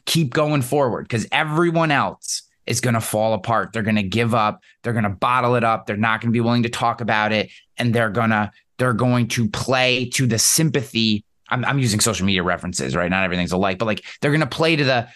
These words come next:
the sympathy, sympathy social media likes. That's what they're gonna go for, 'cause that's gonna feel good. And it's gonna make 'em feel like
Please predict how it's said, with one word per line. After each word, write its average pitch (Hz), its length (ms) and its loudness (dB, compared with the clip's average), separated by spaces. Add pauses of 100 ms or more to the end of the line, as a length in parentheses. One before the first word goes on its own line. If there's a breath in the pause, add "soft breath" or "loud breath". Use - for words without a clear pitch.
(160)
the 127 60 -2
sympathy, 143 800 2
sympathy 139 640 0
social 107 340 0
media 98 280 2
likes. 76 260 -2
That's 139 240 -2
what 139 80 -2
they're 147 100 0
gonna 131 200 0
go 127 200 0
for, - 280 -8
'cause - 80 -10
that's 120 180 -2
gonna 123 140 0
feel 139 320 0
good. 101 140 0
And 92 80 2
it's 92 100 -2
gonna 120 120 0
make 123 220 0
'em 120 80 0
feel 123 300 0
like 107 280 -2